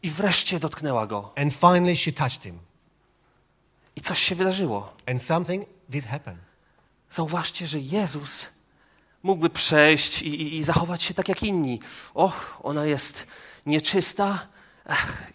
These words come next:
Speaker 1: ja sobie pójdę szybko, nikt nie zauważył może nawet, bo tyle ludzi się mnie dotyka”.
Speaker 2: And Jesus could have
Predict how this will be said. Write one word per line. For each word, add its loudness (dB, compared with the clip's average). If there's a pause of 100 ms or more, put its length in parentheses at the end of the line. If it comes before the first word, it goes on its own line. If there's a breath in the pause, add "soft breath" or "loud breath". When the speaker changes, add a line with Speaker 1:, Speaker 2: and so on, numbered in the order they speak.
(360)
Speaker 1:
ja -2
sobie -2
pójdę -2
szybko, 0
nikt -2
nie -2
zauważył 0
może -2
nawet, -4
bo -2
tyle 2
ludzi 2
się 0
mnie -4
dotyka”. -6 (1000 soft breath)
Speaker 2:
And 0
Jesus 0
could 0
have 4